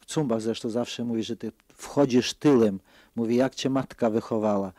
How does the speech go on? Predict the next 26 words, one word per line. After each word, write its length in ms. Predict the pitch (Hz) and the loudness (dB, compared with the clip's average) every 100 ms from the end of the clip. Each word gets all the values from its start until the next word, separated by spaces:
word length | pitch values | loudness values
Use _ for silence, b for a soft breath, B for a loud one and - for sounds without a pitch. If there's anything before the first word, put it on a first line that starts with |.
| B B B - | B B B -6
Mówi: 260 | 113 110 | 0 2
„Łysa 420 | 113 123 131 127 | 4 4 4 0
palo” 380 | 113 131 117 110 | 0 2 2 2
i 100 | 113 | 0
tak 180 | 113 113 | -2 -4
dalej. 300 | 101 87 90 b b b - | -4 -6 -8 b b b -14
A 120 | 104 | -4
moja 260 | 120 127 | 0 0
taka 360 | 120 117 - 110 | -2 -6 -6 -8
sympatia 560 | - 117 104 123 - 113 | -6 -6 -4 -4 -2 -4
Angielka 460 | 117 117 113 117 | 0 -2 -2 -4
mówi: 320 | 113 107 107 104 113 113 | -4 -2 -4 -6 -6 -2
„Johnny, 360 | 143 127 90 _ _ _ b b b - | 0 0 -2 _ _ _ b b b -8
on 180 | 120 | -6
busy 460 | 123 117 156 123 120 | -6 4 4 6 2
street 420 | - - 139 143 | 2 0 2 2
grass 380 | 113 123 139 131 | 0 2 2 0
doesn't 360 | 117 117 117 117 | -2 -2 -4 2
grow”. 280 | 120 104 - B B | 2 2 -2 B B
Na 140 | 131 | 2
ruchliwej 460 | 135 127 143 156 143 | 2 2 4 6 8
ulicy 400 | 135 139 160 139 | 6 6 4 2
trawa 300 | 131 143 135 | 4 4 4
nie 140 | 135 | 4
rośnie, 340 | 139 160 - 120 | 6 4 2 0
pamiętaj. 560 | 127 143 160 131 110 | 2 4 2 2 -2